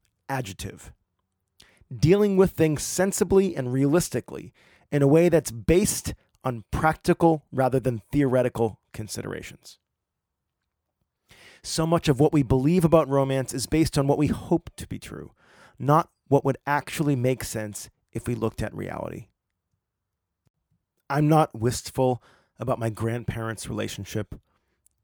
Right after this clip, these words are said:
or the way things, quote unquote, used to be,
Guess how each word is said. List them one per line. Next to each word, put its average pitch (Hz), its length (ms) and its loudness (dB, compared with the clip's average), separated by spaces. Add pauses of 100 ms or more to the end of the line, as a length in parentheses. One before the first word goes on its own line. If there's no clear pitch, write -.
(120)
or 147 100 4
the 135 100 6
way 139 180 4
things, 135 420 -2 (140)
quote 117 200 0
unquote, 120 440 0
used 117 360 -6
to 120 60 -4
be, 107 280 -2